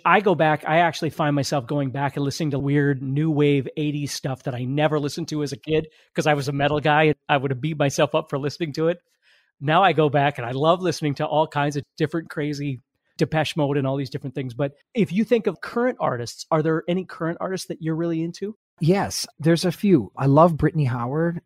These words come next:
Speaker 2: She's unbelievable. Honestly, those last couple Taylor Swift albums are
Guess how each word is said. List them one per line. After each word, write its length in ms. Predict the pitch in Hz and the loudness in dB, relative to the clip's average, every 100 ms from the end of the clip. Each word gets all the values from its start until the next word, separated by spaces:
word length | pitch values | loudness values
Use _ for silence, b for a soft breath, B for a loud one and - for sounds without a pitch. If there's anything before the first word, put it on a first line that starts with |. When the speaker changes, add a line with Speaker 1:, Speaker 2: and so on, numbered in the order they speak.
| _ | _
Speaker 2:
She's 480 | - - 101 85 90 - | -12 -12 -12 -14 -16 -12
unbelievable. 840 | 113 117 113 107 113 131 151 160 b b b b b b | -10 -8 -6 -4 -4 0 0 0 b b b b b b
Honestly, 720 | 175 208 226 - 214 175 143 - _ _ _ - | 0 2 2 2 2 4 2 -6 _ _ _ 4
those 240 | 175 180 | 4 6
last 280 | 160 165 190 | 2 -2 -2
couple 260 | - 180 160 | -4 -2 0
Taylor 320 | - 143 127 | 0 2 0
Swift 360 | - 139 139 170 | -2 -4 -2 0
albums 420 | 170 185 185 - - | 2 4 2 0 -8
are 240 | 113 - | -8 -10